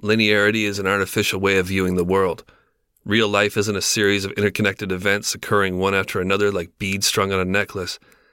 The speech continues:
Life is actually a series of encounters in which one event may change those that follow in a wholly unpredictable,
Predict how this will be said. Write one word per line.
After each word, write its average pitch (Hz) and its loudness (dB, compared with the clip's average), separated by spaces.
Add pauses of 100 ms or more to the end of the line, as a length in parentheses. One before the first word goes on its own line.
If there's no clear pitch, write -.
(300)
Life 104 0
is 110 -2
actually 107 0
a 98 0
series 107 2
of 110 0
encounters 98 -2
in 92 -4
which 95 -2
one 98 2
event 104 0
may 98 -2
change 104 0
those 101 2
that 95 -6
follow 98 0
in 92 -2
a 90 -4
wholly 104 4
unpredictable, 95 -2